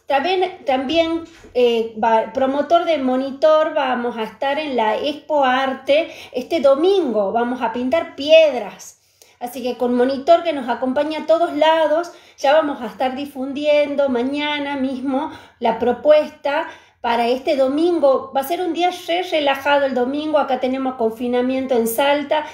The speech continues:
así que van a poder estar desde casita para acompañarme. Y vamos a hacer pintura sobre piedras. Ay, que es tan lindo el puntillismo sobre piedras. Así que todas esas propuestas chiquititas, hermosas, van a poder tener la opción. Vamos a mostrar la propuesta de hoy.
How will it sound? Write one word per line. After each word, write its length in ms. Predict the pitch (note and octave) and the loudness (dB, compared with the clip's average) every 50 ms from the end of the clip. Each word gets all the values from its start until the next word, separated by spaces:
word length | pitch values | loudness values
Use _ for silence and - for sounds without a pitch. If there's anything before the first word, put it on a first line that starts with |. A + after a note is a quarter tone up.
| - - - - | -18 -20 -16 -8
así 240 | - A#3+ A#3 - - | -6 -4 -4 -4 -4
que 120 | - A3+ | -4 -2
van 180 | G#3+ A3 A3+ A#3 | -2 0 0 0
a 100 | A3+ A3+ | 0 0
poder 300 | A#3 A#3 A#3+ C4 C#4+ D4 | 0 2 4 4 4 2
estar 320 | D4+ - - D4 C#4+ C#4+ | 0 -2 -2 -2 -2 0
desde 280 | C4 C#4 B3 B3 A3 A3 | -2 -2 -2 -2 -2 -2
casita 540 | - A#3 A#3 A3+ - E4+ D#4 - - D#4 B3+ | -2 -4 -6 -6 -8 -10 -6 -4 -2 0 0
para 200 | B3 A3+ A3+ A3 | 2 2 2 2
acompañarme. 880 | A3 - B3 B3 B3 C4+ C4+ C4+ C#4+ D4+ D#4+ D4+ D4+ D4+ D4 D#4+ F4 F4 - - - - - - | 0 0 -2 -2 0 0 0 0 0 0 0 0 0 0 -2 -4 -4 -6 -10 -16 -18 -20 -12 -8
Y 80 | C4+ B3+ | 0 2
vamos 260 | D4 D#4 D#4+ F#4 F4 | 2 4 4 2 -2
a 60 | E4+ | -2
hacer 240 | D4+ - E4+ E4 - | -2 -2 -2 -4 -4
pintura 360 | C#4 C4+ C4 C#4 D#4+ E4+ E4+ | -6 -8 -8 -4 -2 -2 -2
sobre 280 | E4 - C4+ A3+ A3 G#3+ | -2 -2 -2 -2 -2 -4
piedras. 720 | A3 - C4 C#4 D4 D4+ D#4 D#4 D4+ B3+ C4 B3+ A#3+ A#3+ | -4 -4 0 2 4 4 4 4 2 0 -4 -4 -4 -6
Ay, 160 | C4 C#4 C4+ - | -6 -8 -8 -8
que 100 | - E4+ | -8 -10
es 200 | D#4+ - - _ | -10 -10 -8 _
tan 280 | - F#4+ G4 F#4 E4+ C#4+ | -2 -2 -2 -2 -4 -6
lindo 260 | D#4 D4+ D4 C#4 B3+ | -6 -4 -2 -2 -2
el 80 | A3+ | -2
puntillismo 580 | - A3+ A#3 A#3 C#4 C4 B3+ - C#4 C4 C4+ C4 | -4 -4 -6 -6 -6 -6 -6 -4 -4 -4 -4 -4
sobre 280 | - - A3+ G#3+ G#3 G3+ | -4 -4 -2 -2 -2 -4
piedras. 640 | G3+ - B3 B3+ C4 C4+ C4+ C#4 D4 D4 D4+ - - - - - - - | -4 -2 0 2 2 4 2 2 0 0 -2 -6 -12 -18 -20 -20 -12 -6
Así 300 | - B3+ B3 - C4+ B3 | -4 -4 -4 -4 -6 -8
que 120 | - B3+ | -6 -8
todas 360 | A#3 - - F4+ G#4 A4 G#4+ | -8 -4 -2 -2 0 0 -2
esas 160 | - D#4 - | -4 -6 -8
propuestas 680 | - - B3+ B3+ - - - D#4+ D#4 - - D4+ - - | -4 -2 0 0 0 0 -2 -4 -2 -2 -4 -4 -4 -6
chiquititas, 680 | - C4 - - C4 - - D4 C#4+ C#4+ - D#4 C#4 B3+ | -8 -10 -8 -8 -10 -8 -8 -8 -6 -2 0 0 0 2
hermosas, 680 | B3+ B3 B3 A#3+ C4 C#4+ D4+ D4+ D4+ - - E4 D#4 C#4+ | 0 0 0 0 -2 -2 -4 -4 -4 -2 -2 -2 -2 -2
van 200 | C4+ A3+ G#3+ A3 | -2 0 0 0
a 180 | G#3+ - - | -2 -2 -2
poder 340 | - A3 A#3 A#3 B3 B3+ B3+ | -2 0 0 0 0 0 0
tener 280 | - C4 A#3+ B3 B3+ B3 | -2 -2 0 0 0 2
la 140 | B3 A#3 | 2 0
opción. 440 | A3+ A3+ - - G#3+ F3 F3+ F3+ - - - - - - - - - - _ | 0 -2 -4 -6 -4 -6 -6 -8 -14 -18 -20 -20 -20 -20 -18 -18 -20 -18 _
Vamos 340 | - B3 F4 G4+ A4+ A4 F#4 | 2 4 4 4 4 2 0
a 20 | F4 | 0
mostrar 380 | D4+ D4 D4+ D4+ D4+ F4+ F4+ | 0 -2 -4 -4 -2 0 0
la 100 | F#4 F#4 | 0 0
propuesta 420 | F4+ D4+ C4 B3+ D#4 E4 E4 - D#4+ | 0 -2 -4 -4 -6 -4 -2 -2 0
de 140 | C4+ A#3 A3 | 0 0 0
hoy. 260 | F#3+ G3 F#3+ - | 0 -2 -4 -8